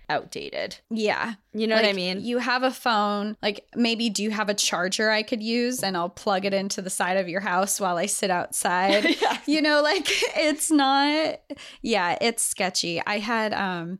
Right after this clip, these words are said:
Speaker 2: a trail tale from one of my friends. I had a friend who had a very similar experience. She was at her house and she was alone and her dog was home, and her dog is similar. He loves everyone. He's a super kind, gentle soul.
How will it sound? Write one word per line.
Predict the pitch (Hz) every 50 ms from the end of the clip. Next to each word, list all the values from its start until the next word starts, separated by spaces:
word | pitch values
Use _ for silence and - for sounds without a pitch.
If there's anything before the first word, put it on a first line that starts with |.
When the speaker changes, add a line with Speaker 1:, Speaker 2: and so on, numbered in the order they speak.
| - -
Speaker 2:
a | 254 226
trail | 226 - - 311 302 -
tale | - - 175 180 190
from | 202 - 214 208 214
one | 214 214 220
of | 226
my | 226 214 233
friends. | - 233 226 202 175 175 165 - -
I | - 220
had | 233 247 226 254
a | 233
friend | - 233 214 214 214 202
who | - - 190
had | 196 - 196 190 190
a |
very | 185 190 185 180 175 185
similar | 185 - 185 185 175 170 170 160
experience. | 160 160 - - - - 170 165 165 160 160 156 143 - -
She | - - 185
was | 180 180 175 -
at | 180 170 160 - -
her | - 185 180
house | - 175 160 160 156 185 - - - -
and | 202 202 180 160 165 151 175 -
she | - - 208
was | 202 220 262
alone | 262 233 196 160 156 165 185 202 214 -
and | - 185 180 180
her | - 190 185
dog | 185 190 190 214 208
was | 190 175 - -
home, | - 165 165 147 160 160
and | - 160 190 165
her | 196 185
dog | 170 196 185 175 180 185
is | 185 185 180 -
similar. | - - 202 190 180 156 147 147 156 165
He | 196 190 175
loves | 170 170 175 185 185 -
everyone. | 185 180 175 180 170 175 175 175 175 170 175 180
He's | 190 196 160 160 -
a | 160
super | - - - 165 - - 175
kind, | - - - 185 185 175 175 -
gentle | - 170 175 - - 190 190
soul. | - - 185 180 175 170 180 185